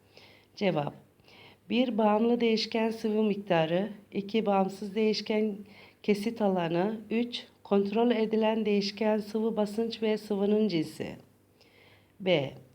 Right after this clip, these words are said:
Bir ve dört numaralı kaplar ile oluşturulacak olan bir deneyde bağımlı değişken, bağımsız değişken ve kontrol edilen değişkenin neler olacağını aşağıda verilen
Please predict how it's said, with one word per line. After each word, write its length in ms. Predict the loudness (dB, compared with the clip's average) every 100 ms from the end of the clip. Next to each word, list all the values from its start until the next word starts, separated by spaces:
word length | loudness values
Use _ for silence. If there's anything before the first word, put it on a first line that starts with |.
| -20 -20 _
Bir 240 | 0 0 2
ve 160 | 2
dört 220 | 4 2 2
numaralı 480 | 2 4 2 0
kaplar 400 | -2 -2 2 0
ile 220 | 2 2 2
oluşturulacak 880 | 2 0 -2 -2 0 2 0 -2 0
olan 280 | 0 2
bir 180 | 0 0
deneyde 520 | 0 0 0 -2 -2
bağımlı 420 | 0 0 0 0 0
değişken, 680 | 0 -2 -4 -2 0 0
bağımsız 520 | 2 2 2 -4 -6 -2
değişken 640 | 0 0 -2 -2 -2 -2
ve 140 | -4
kontrol 460 | -2 -2 0 -2 0
edilen 460 | 0 0 0 0
değişkenin 720 | 0 0 -2 -2 0 0 -2
neler 240 | -2 -2 -2
olacağını 540 | -2 -4 -2 -2 -2
aşağıda 480 | -4 -4 -4 -4 -4
verilen 420 | -2 0 -2 -2